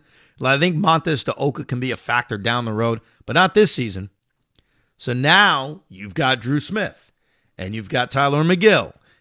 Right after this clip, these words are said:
and we'll see about Trevor May, and even David Peterson, who I'm willing to give another try out of the bullpen, because assuming the Mets stay healthy this turn around,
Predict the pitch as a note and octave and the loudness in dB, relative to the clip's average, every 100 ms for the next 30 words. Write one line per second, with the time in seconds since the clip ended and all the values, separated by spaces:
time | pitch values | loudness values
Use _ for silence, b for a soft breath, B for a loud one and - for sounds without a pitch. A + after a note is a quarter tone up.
0 | _ - A2+ B2 B2 A#2+ A2 - - G3+ | _ -6 -2 0 -2 -4 -4 -6 -4 -2
1 | G3 D#3+ C#3 B2 C3+ A#2 G#2 G2 G2 G#2 | 0 2 0 0 -2 -4 -4 -6 -6 -8
2 | - G#3+ D#4+ E4 E4 D#4+ A#3 C4 B3+ - | -8 -6 -4 -4 -4 -4 -2 -2 -2 -6
3 | - _ _ _ _ _ _ _ _ _ | -10 _ _ _ _ _ _ _ _ _
4 | - - E3+ F#3 F3 F3 F3+ E3+ D3 D3 | -10 0 4 4 4 2 2 -2 -2 -2
5 | D3 C#3 B2 - C3 B2+ A2 F#2 - b | 0 -2 -6 -6 -2 0 -2 -6 -16 b
6 | b b - C3+ C3 G#2 C3 B2+ A#2+ G2+ | b b 0 2 2 0 -2 0 -2 -4
7 | A2 A2+ A2+ - E3+ F#3 F#3 E3 D#3 - | -4 -4 -6 0 2 2 0 0 -2 -2
8 | - D3 C3 E3 - C3 C3 - C#3+ C#3+ | -2 0 2 0 0 -6 -6 -6 -4 -4
9 | C3 A#2+ F#3 F#3+ A2+ G2 | -2 2 4 4 2 -2